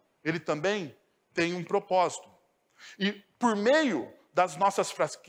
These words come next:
por meio das nossas fraquezas, debilidades e medos, podemos experimentar o poder de Deus moldando e transformando o nosso caráter. Veja o que diz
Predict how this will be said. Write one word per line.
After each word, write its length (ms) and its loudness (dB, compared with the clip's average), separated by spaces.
por 120 0
meio 260 2
das 220 2
nossas 280 0
fraquezas, 720 0
debilidades 840 0
e 80 -8
medos, 560 -4
podemos 520 2
experimentar 840 2
o 40 2
poder 400 0
de 120 -8
Deus 340 -2
moldando 560 2
e 20 -2
transformando 880 2
o 140 0
nosso 540 2
caráter. 600 2
Veja 320 4
o 20 -2
que 160 -2
diz 440 -4